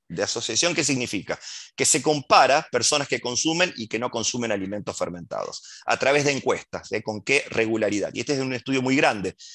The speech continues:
se hizo, fíjense, en seis mil personas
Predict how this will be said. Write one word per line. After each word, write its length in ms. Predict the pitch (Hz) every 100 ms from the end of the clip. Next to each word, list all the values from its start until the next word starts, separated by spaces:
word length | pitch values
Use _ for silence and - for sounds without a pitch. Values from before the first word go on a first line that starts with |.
| -
se 160 | - 127
hizo, 400 | 127 - 147 139 - -
fíjense, 640 | 135 123 131 113 139 123
en 80 | 110
seis 300 | - 117 104
mil 240 | 139 131
personas 640 | 127 117 113 85 - -